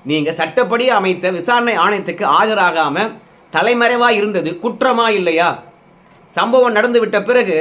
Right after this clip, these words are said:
அந்த சம்பவத்துக்கு பொறுப்பேற்க வேண்டிய விஜயும் அவங்க நிர்வாகிகளும் தலைமறைவானது எவ்வளவு தப்பான விஷயம்,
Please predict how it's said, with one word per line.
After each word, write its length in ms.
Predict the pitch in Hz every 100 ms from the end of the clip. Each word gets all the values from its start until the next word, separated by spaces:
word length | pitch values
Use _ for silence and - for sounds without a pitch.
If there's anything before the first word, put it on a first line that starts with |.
| 165
அந்த 180 | 165 175
சம்பவத்துக்கு 560 | 175 226 254 - 214 202
பொறுப்பேற்க 500 | 214 202 226 202 196
வேண்டிய 560 | 185 226 202 160 147 165 156
விஜயும் 480 | 185 208 220 254 262
அவங்க 180 | 202
நிர்வாகிகளும் 580 | 180 208 226 185 160 196 190
தலைமறைவானது 920 | 160 208 247 247 240 226 208 180 180 202 196 135
எவ்வளவு 340 | 147 202 226 196
தப்பான 360 | 185 233 226 202
விஷயம், 440 | 160 160 160 143